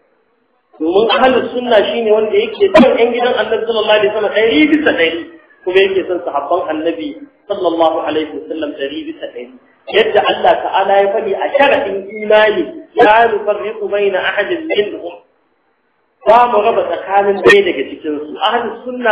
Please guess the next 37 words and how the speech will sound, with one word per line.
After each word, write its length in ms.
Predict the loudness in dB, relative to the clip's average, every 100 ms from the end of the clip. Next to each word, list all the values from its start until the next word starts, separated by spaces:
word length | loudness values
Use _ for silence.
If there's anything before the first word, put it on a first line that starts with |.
| -2 -6 -16
su 160 | _ -2
ne 120 | 0 0
suka 220 | -2 0
runguma 420 | 4 4 4 0
sahabban 420 | 0 -4 0 0
Annabi 360 | 0 -4 -4 -6
sallallahu 60 |
alaihi 0 |
wasallam 240 | -2 0 0 0 -4 -8
a 120 | -6
gefe 360 | 2 2 2 0
guda, 220 | 0 0
kuma 200 | 0 -2
suka 200 | -6 -6
rungumi 460 | -4 -4 -4 -4 -4 -4 -10 -6
ahlul 360 | -4 0 -2 -4
baiti 380 | -4 -6 -6 -14 -16 _
gabaki 500 | -2 2 2 0 -6
ɗayan 280 | -2 -2 -2
su. 160 | -8 -18 _ _ _ -4
Amma 320 | -2 0 2 4
nawasib, 640 | 4 4 4 4 0 -8 -10 -20 -20 _ _
nasiba, 580 | 2 4 4 0 2 2 0 -10 -20
su 180 | _ -14
sai 220 | -4 -2 0
suka 220 | 0 0
ɗauki 400 | 0 -2 -4 -4 -4 -8
sahabbai 500 | -4 0 0 2 2 4
amma 280 | 2 0 -2
kuma 180 | -2 -2
suna 220 | 0 0
faɗa 240 | 2 0
da 120 | 0 -2
ahlul 320 | -4 -6 -8
baiti. 320 | -10 -12 -14 -20 _ _ -2
Ɗan 180 | 0 0
Shi'a 360 | -2 0 2